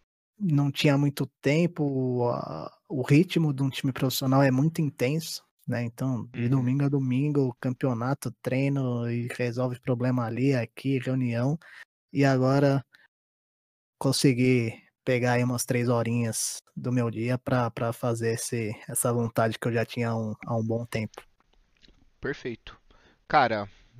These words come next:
Speaker 2: muito legal. É, as, pra quem estiver ouvindo aqui,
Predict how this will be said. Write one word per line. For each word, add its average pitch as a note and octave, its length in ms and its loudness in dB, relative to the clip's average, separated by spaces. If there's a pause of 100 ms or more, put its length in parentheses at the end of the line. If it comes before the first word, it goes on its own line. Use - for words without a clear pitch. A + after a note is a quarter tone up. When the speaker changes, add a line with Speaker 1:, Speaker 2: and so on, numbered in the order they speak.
(220)
Speaker 2:
muito A#2 400 -10
legal. A2+ 420 -2 (240)
É, G#2 840 -4 (100)
as, - 380 -8 (380)
pra A#2+ 100 -4
quem C3+ 160 -8
estiver C3 220 -2
ouvindo A#2 440 -4
aqui, G#2+ 320 -10